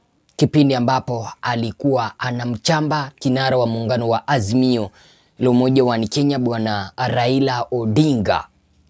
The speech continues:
Je, ni kwa sababu gani? Karibu, hichi ndicho kituo chako nambari moja cha Kenyan Media ambacho kinakusogezea matukio ya hivi punde na tunayachambua,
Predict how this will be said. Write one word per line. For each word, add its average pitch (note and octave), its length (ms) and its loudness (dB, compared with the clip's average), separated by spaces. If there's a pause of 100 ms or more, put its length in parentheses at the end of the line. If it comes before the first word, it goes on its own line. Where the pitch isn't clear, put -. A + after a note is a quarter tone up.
(720)
Je, B2+ 300 4
ni G2 140 -6
kwa C3+ 120 -4
sababu D3+ 340 2
gani? C#3 380 0
Karibu, D3 460 2 (480)
hichi B2+ 300 2
ndicho D3 220 2
kituo B2 240 0
chako C#3 260 -2
nambari B2 280 0
moja B2 580 0
cha A#2 240 0
Kenyan B2+ 480 -2
Media A2+ 360 2
ambacho A2+ 360 -4
kinakusogezea A2 800 -2
matukio A2 480 -2
ya A2 140 0
hivi A#2 240 0
punde B2+ 440 0 (720)
na A#2+ 100 -4
tunayachambua, A#2+ 1000 0